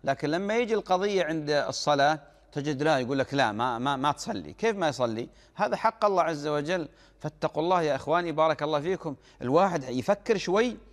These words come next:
يعني بعض الناس الآن يقعد في الحمام ربع ساعة وثلث ساعة ونصف ساعة، وبعضهم للأسف الشديد يروح يتخبى عشان يدخن. ها، يشرب الدخان داخل الحمام، ما حد يسأله لأنه راح يقضي حاجته. طيب، وهذا الحق العظيم،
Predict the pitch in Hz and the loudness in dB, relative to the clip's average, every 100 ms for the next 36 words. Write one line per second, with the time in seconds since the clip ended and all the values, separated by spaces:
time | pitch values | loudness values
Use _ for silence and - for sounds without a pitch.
0 | - - 135 160 180 185 196 208 180 196 | -16 -10 -6 0 0 0 0 0 0 -2
1 | 190 208 196 180 170 196 196 202 185 170 | -2 -2 -2 -4 -6 0 0 0 -2 0
2 | 156 127 - _ _ - 160 170 196 214 | 0 0 -10 _ _ -6 0 0 0 -2
3 | 160 185 160 160 220 202 156 139 95 87 | 0 2 4 4 0 -4 -2 0 0 -2
4 | - _ _ - 160 180 202 202 196 202 | -18 _ _ -8 -2 2 2 2 0 0
5 | 196 196 160 196 185 190 196 180 - 190 | 0 -4 -4 -2 -2 0 0 -2 -2 0
6 | 190 185 170 165 180 165 170 - 104 - | 0 0 0 0 -2 0 -2 -2 -10 -10
7 | _ _ - - 165 190 165 175 175 156 | _ _ -14 -2 0 0 -2 0 -2 -2
8 | 160 - 170 98 - - _ - 170 160 | -4 0 0 0 -8 -20 _ 0 2 2
9 | 160 147 156 135 110 - - - 214 254 | 2 2 0 -2 -2 -6 -16 -4 0 2
10 | 247 226 - 208 139 117 131 170 185 185 | 0 0 2 4 4 0 -4 -2 2 2
11 | 202 - 175 151 127 - 107 _ _ 160 | 2 -2 -2 0 -2 -4 -16 _ _ 0
12 | 190 185 226 240 196 196 - 180 156 151 | 0 2 2 2 2 -2 0 -2 0 0
13 | 147 | -2